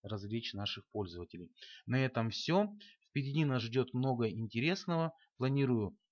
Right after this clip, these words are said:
э, записать несколько очень интересных видео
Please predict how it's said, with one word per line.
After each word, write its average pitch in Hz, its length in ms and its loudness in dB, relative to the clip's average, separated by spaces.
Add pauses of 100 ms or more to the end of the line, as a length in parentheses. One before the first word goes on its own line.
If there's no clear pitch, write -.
(220)
э, 107 380 -2
записать 127 560 0
несколько 117 440 -4
очень 113 280 -2
интересных 107 500 -6
видео 180 380 0